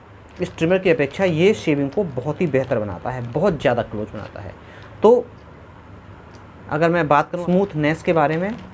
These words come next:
तो ये बहुत ही अच्छा काम करता है। दूसरी बात, अब बात कर लेते हैं price की। इसकी price blade की लगभग ये आपको मिलेगा एक सौ दस रुपये के आसपास का एक blade मिलेगा और ये आपको मिलेगा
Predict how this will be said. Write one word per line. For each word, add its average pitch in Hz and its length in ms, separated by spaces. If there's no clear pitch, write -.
तो 202 100
ये 170 460
बहुत 160 300
ही 131 60
अच्छा 123 180
काम 101 200
करता 90 280
है। - 160
दूसरी 165 340
बात, 95 240
अब 180 80
बात 202 220
कर 190 60
लेते 165 240
हैं 226 180
price 104 300
की। 104 140
इसकी 220 280
price 196 400
blade 180 320
की 175 160
लगभग 165 440
ये 202 120
आपको 185 320
मिलेगा 151 540
एक 180 140
सौ 202 100
दस 180 220
रुपये 170 180
के 160 80
आसपास 131 360
का 185 200
एक 180 220
blade 139 240
मिलेगा 98 340
और 165 120
ये 160 320
आपको 185 280
मिलेगा 131 360